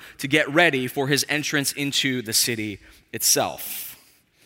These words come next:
But i-, i-, in order to do this, he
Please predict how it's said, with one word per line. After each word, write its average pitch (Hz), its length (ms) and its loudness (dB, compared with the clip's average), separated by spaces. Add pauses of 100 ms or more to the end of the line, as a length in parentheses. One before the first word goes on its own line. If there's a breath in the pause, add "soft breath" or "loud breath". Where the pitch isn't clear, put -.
(600 soft breath)
But 156 240 4
i-, 170 160 -2
i-, 170 160 -4
in 180 120 4
order 208 240 6
to 151 160 -2
do 160 200 2
this, - 720 6 (520 loud breath)
he 165 580 0